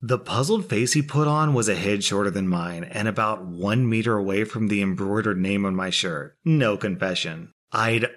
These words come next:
only had fifty specially selected doors active in the program these past four days. That Friday afternoon, at the end of week one, I clicked the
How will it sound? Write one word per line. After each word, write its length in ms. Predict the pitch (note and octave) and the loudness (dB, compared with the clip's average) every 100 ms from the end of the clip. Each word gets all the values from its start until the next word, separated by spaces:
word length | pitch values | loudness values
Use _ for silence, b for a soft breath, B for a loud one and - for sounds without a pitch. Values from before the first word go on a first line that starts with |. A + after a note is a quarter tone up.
| - | 0
only 640 | E3 G3+ F#3+ D3+ G#2+ F#2+ | 2 4 4 4 2 0
had 320 | F2 G2+ G2 | 0 0 0
fifty 480 | F2 - B2 - F#3 | -4 -2 -2 0 0
specially 540 | F3+ - G#2+ - B2+ | 0 0 2 2 2
selected 480 | A2+ - G#2 - G2+ | 0 0 0 0 -2
doors 280 | G2+ G2+ G#2 | 2 2 0
active 360 | - G2 - A#2 | -2 -4 -2 0
in 80 | G#2+ | 0
the 80 | |
program 520 | G2 - A2+ G#2+ A2+ A2+ | -2 -2 0 2 2 2
these 200 | G#2 - | 0 -2
past 400 | - G2+ F#2+ - | 0 0 0 -4
four 220 | G2 F#2+ | -4 -2
days. 560 | F2 F#2 F2+ G2+ - - _ | 0 0 -2 -4 -10 -12 _
That 380 | A2+ G#2 G2 - | -4 0 0 -2
Friday 320 | G#2 G2+ G2+ | -2 0 2
afternoon, 720 | G#2 F#2+ - G2 F#2 F2+ F2 - | 0 -4 -4 -2 0 -2 -6 -6
at 140 | A2 - | -4 0
the 180 | A#2 | 0
end 180 | A2+ C3 | 2 2
of 160 | B2+ G#2+ | 0 0
week 180 | A#2 A2+ | -2 -2
one, 520 | G2+ G#2+ A2 A2 - - | -2 0 2 0 -4 -2
I 140 | D#3 | -2
clicked 500 | E3 - D3+ - G2+ | -2 -2 -2 -2 -2
the 340 | A2 G2+ - | 0 0 -4